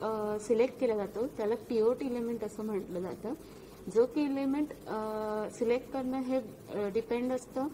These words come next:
जो प्रोग्रामर आहे किंवा जो युजर आहे किंवा जो स्टुडंट आहे, त्याला क्विकसॉर्ट अल्गोरिदम अप्लाय करून,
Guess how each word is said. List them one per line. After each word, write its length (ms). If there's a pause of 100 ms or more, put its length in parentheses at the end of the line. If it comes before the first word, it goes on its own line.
(380)
जो 120
प्रोग्रामर 560
आहे 180
किंवा 280
जो 140
युजर 400
आहे 140
किंवा 280
जो 240 (500)
स्टुडंट 540
आहे, 280 (140)
त्याला 260 (340)
क्विकसॉर्ट 420
अल्गोरिदम 460
अप्लाय 360
करून, 320